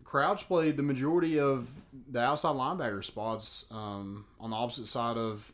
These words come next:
Darrell Taylor. So, I guess you kinda, wh-, where do you, where do you want him? Where, where's the least amount of depth that you have? Is it outside linebacker or middle linebacker? I think it's middle linebacker.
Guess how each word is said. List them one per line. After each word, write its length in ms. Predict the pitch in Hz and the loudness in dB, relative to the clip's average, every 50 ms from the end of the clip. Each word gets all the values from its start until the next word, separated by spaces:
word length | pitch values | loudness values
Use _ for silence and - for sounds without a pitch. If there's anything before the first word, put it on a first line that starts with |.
| - 117 | -14 -6
Darrell 200 | 113 113 120 120 | -2 0 0 0
Taylor. 380 | - 120 139 156 - - - - - - _ _ _ _ - - - - - - - - - _ - - - - - - - | 2 2 0 0 0 -2 -6 -16 -20 -20 _ _ _ _ -20 -20 -20 -20 -20 -20 -20 -20 -20 _ -20 -20 -20 -20 -20 -10 -4
So, 500 | - - - 107 101 101 98 101 98 92 - - - - - - - - - _ _ - _ _ _ - | -2 -2 0 0 0 -2 -2 -4 -6 -10 -12 -20 -20 -20 -20 -20 -20 -20 -20 _ _ -20 _ _ _ -12
I 80 | - 117 | -10 -4
guess 220 | 107 123 120 - | -4 -2 -2 -2
you 60 | 160 - | 0 0
kinda, 260 | 143 139 135 120 120 120 101 - - - - - - - 95 104 | 2 2 2 0 -2 -6 -10 -14 -18 -20 -20 -20 -20 -16 -10 -10
wh-, 240 | 113 - - - | -10 -10 -10 -4
where 120 | 113 131 156 | 0 4 4
do 80 | 170 | 6
you, 200 | 175 156 139 135 123 | 6 6 4 2 0
where 260 | - 113 127 160 180 | 0 2 6 8 8
do 60 | 196 | 8
you 140 | 196 175 151 | 8 8 8
want 200 | 147 143 135 117 | 8 6 6 4
him? 120 | 104 104 | 2 2
Where, 220 | 123 143 165 175 175 - - - - - _ - | 2 2 2 2 0 -8 -16 -20 -20 -20 _ -2
where's 380 | 147 139 156 180 185 180 151 143 | 2 6 8 8 8 8 6 6
the 120 | 147 131 | 4 4
least 340 | 120 120 131 139 135 - 151 | 6 4 4 4 2 4 4
amount 200 | 147 135 123 113 | 4 4 4 2
of 60 | 110 | 2
depth 200 | 113 113 110 - | 0 0 0 0
that 60 | 117 101 | -2 -4
you 120 | 101 98 | -2 -2
have? 280 | 101 98 92 87 90 92 | -2 -2 -4 -4 -4 -6
Is 120 | 98 90 98 | -6 -6 -6
it 60 | 78 | -4
outside 360 | 80 101 117 123 - 143 143 | -2 -2 -2 2 4 2 4
linebacker 420 | 147 143 143 147 143 143 139 135 123 | 6 6 4 6 4 2 0 0 -2
or 120 | 104 92 | -2 -2
middle 220 | 101 104 98 90 | -2 -2 -2 -2
linebacker? 400 | 90 90 87 82 90 90 90 78 82 | 0 -2 -2 -2 -4 -6 -8 -4 -2
I 100 | 113 135 | 0 2
think 140 | 151 139 117 | 2 2 2
it's 120 | 98 101 | 0 -2
middle 180 | 113 98 82 87 | -6 -6 -6 -8
linebacker. 300 | - - 87 - - | -10 -12 -12 -14 -16